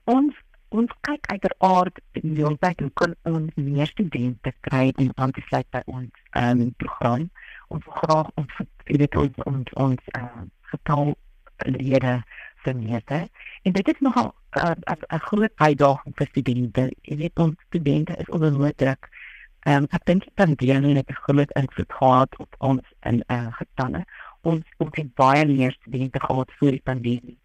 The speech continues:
En nou na die pandemie het baie dinge verander. En dit is 'n baie uitdagende programme om aan deel te neem.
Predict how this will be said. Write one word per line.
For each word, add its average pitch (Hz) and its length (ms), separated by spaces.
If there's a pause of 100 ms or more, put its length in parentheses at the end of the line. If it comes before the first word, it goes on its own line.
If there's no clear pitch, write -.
(420)
En 147 140
nou 147 140
na 139 200
die 151 140
pandemie 143 640
het 135 140
baie 135 260
dinge 139 220
verander. 139 520 (400)
En 196 120
dit 202 160
is 233 120
'n 226 120
baie 180 260
uitdagende 175 580
programme 156 640
om 151 160
aan 143 120
deel 131 260
te - 120
neem. 131 300